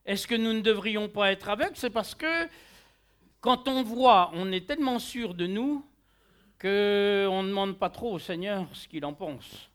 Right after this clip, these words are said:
de notre chemin. On y va, on fonce, en, en tout cas moi, <laughs>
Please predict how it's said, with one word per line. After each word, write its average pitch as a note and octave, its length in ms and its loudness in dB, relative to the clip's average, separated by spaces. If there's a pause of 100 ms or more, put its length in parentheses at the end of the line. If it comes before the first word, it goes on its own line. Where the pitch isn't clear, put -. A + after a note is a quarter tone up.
de B2+ 160 -14
notre C3 260 -12
chemin. A#2+ 340 -14 (1700)
On D3 120 -8
y D3+ 80 -6
va, G3+ 360 2
on D3+ 120 -10
fonce, A3 560 -6
en, D3 100 -10 (140)
en D3+ 80 -8
tout C#3 120 -18
cas C3 120 -10
moi, F#3+ 340 -2 (320)
<laughs> D#3+ 80 -6